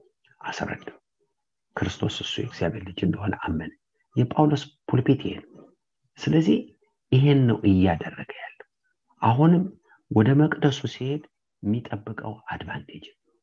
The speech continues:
በየምኩራቡ ይሄድ ነበር። አዎ አሁንም ወደ መቅደስ መግባት ለሱ ከአድቫንቴጁ አንዱ ነው። አዎ፣ ይሄን ለመጠቀም ሞክሯል፣ ሰብኳል።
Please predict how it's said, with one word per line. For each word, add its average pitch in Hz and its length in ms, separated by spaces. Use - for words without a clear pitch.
በየምኩራቡ 139 840
ይሄድ 156 240
ነበር። 175 280
አዎ - 140
አሁንም 120 300
ወደ 95 180
መቅደስ 107 400
መግባት 113 380
ለሱ 123 220
ከአድቫንቴጁ 113 760
አንዱ 127 280
ነው። 156 120
አዎ፣ - 200
ይሄን 160 240
ለመጠቀም 117 640
ሞክሯል፣ - 480
ሰብኳል። - 520